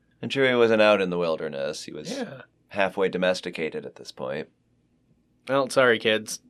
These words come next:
Speaker 2: We watched a bad one this week.
Speaker 1: Kinda.
Speaker 2: Month, month.
Speaker 1: Yeah,
Speaker 2: This
Speaker 1: for,
Speaker 2: is our
Speaker 1: for, for the month.
Speaker 2: Yeah. Yeah.
Speaker 1: It's mired by another piece of eighties crap. Just like most months.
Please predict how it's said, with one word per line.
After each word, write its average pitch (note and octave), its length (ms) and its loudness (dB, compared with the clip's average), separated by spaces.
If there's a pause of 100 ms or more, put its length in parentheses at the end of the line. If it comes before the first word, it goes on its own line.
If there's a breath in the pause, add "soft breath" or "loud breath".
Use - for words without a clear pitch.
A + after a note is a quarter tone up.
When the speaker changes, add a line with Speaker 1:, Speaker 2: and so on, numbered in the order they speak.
(140)
Speaker 2:
We A2+ 100 -4
watched A#2 320 0
a A2 60 -10
bad G#2 200 2
one F#2+ 160 -6
this F#2+ 220 -8
week. F#2+ 220 -6 (160)
Speaker 1:
Kinda. B2 580 6 (140)
Speaker 2:
Month, A#2 320 2 (160)
month. G#2+ 220 0
Speaker 1:
Yeah, F#2 180 2
Speaker 2:
This A#2 240 -4
Speaker 1:
for, - 60 -6
Speaker 2:
is - 60 -2
our G2+ 260 0
Speaker 1:
for, D#2 40 -8
for G2 140 -6
the F#2 80 -4
month. F2+ 500 0 (240)
Speaker 2:
Yeah. G#2+ 140 -10
Yeah. G2+ 180 -6 (640)
Speaker 1:
It's - 140 -16
mired F2 480 2
by E2+ 140 0
another E2+ 360 -2
piece F2 280 -8
of E2+ 40 -4
eighties F2 340 -4
crap. F2 460 0 (380)
Just G3+ 320 -6
like F3+ 260 2
most F#3+ 400 4
months. C3 1300 4